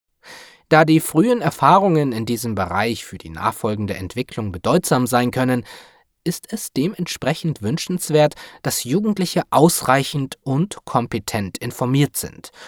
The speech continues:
und dass ihnen Ansprechpersonen im Fall eines Unterstützungswunsches zur Verfügung stehen. Berufswahl.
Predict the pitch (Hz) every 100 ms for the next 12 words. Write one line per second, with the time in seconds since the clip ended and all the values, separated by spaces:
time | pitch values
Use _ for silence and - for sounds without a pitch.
0 | - - 123 220 - - 170 - 156 127
1 | 123 - - 139 - 127 131 127 127 -
2 | 90 80 - 104 110 98 87 82 101 85
3 | 78 - 160 - 220 - 113 139 - 143
4 | - - - - 131 151 - 202 - 95
5 | - - - - _ _ _ _ _ _
6 | _ _ _ _ _ _ _ _ _ _
7 | _ _ _ _ - - _ _ 131 156
8 | 156 220 - - 98 82 -